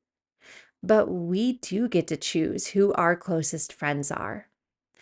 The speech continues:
And while it's okay and can be good to have a lot of friends, it's important that we are mindful about who are our closest friends.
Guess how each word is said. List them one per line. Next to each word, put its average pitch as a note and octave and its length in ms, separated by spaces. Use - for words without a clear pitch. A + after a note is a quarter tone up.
And G#3 140
while B3+ 180
it's D4 200
okay A3 600
and F3+ 200
can F3+ 160
be F3+ 160
good D#3+ 300
to A3 80
have F3+ 220
a F3 40
lot D3 300
of G3 120
friends, C4 600
it's G#3 160
important B3 580
that - 160
we F3+ 180
are F3+ 120
mindful D#3+ 880
about F3 340
who A#3+ 300
are F3 400
our E3+ 320
closest E3 1080
friends. - 720